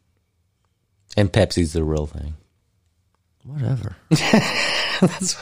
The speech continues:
Speaker 1: that was the
Speaker 2: Yeah, their slogan
Speaker 1: the
Speaker 2: back in the day.
Speaker 1: slogans in the eighties, yeah.
Speaker 2: "Pepsi's a real thing."
Speaker 1: <laughs> Yeah.
Speaker 2: Okay, let's pop.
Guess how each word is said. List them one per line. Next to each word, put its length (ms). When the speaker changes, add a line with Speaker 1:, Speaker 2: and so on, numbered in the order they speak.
Speaker 1:
that 240
was 220
the 180
Speaker 2:
Yeah, 240
their 100
slogan 460
Speaker 1:
the 80
Speaker 2:
back 160
in 60
the 120
day. 220
Speaker 1:
slogans 100
in 160
the 160
eighties, 400
yeah. 220
Speaker 2:
"Pepsi's 560
a 160
real 260
thing." 380
Speaker 1:
<laughs> 100
Yeah. 280
Speaker 2:
Okay, 380
let's 160
pop. 360